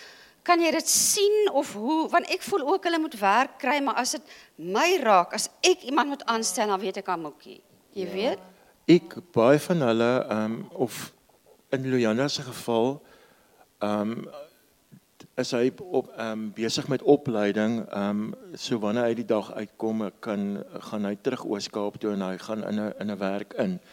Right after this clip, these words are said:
Speaker 2: Ek dink hy het familie wat 'n, ehm, onderneming bedryf. Ehm, maar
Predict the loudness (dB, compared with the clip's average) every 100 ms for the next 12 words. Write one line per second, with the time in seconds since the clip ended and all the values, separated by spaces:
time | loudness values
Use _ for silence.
0 | -20 -16 -10 -4 -2 -2 -2 0 0 -2
1 | -4 -8 -12 -10 -6 -6 -6 -12 -16 -18
2 | -18 -8 -2 -2 0 2 2 0 0 0
3 | 2 0 -4 -20 -20 -20 -20 -20 -20 _
4 | 4 6 6 2 -2 -12 -4 4 8 8